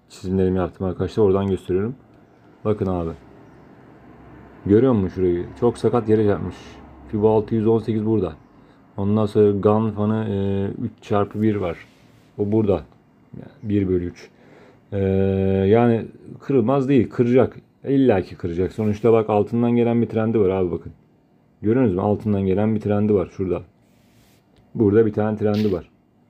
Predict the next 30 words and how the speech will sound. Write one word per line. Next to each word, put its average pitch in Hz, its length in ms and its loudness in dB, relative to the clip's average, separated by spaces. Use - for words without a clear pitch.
Buradan 110 680 0
trendi 107 400 0
devam 107 300 2
ediyor. 90 180 -2
Buraya 104 320 4
kıracak, 98 380 -4
çarpacak, 110 420 -2
çarpa, 104 360 -4
çarpa, 110 320 0
çarpa, 110 380 -2
çarpa. 117 360 0
İşte 113 220 -2
şurada 131 480 4
sıkıntı 127 480 -2
burada 113 220 6
başlıyor. 98 340 0
Yani 120 220 2
fiyat 135 320 0
olarak 92 260 0
da 101 60 -2
abi 101 260 0
on 131 280 0
dört 113 240 4
altı 120 420 0
yüz 104 220 -2
üzerine 117 380 0
atması 113 480 -6
lazım 107 420 2
bu 107 100 0
bir. 120 240 4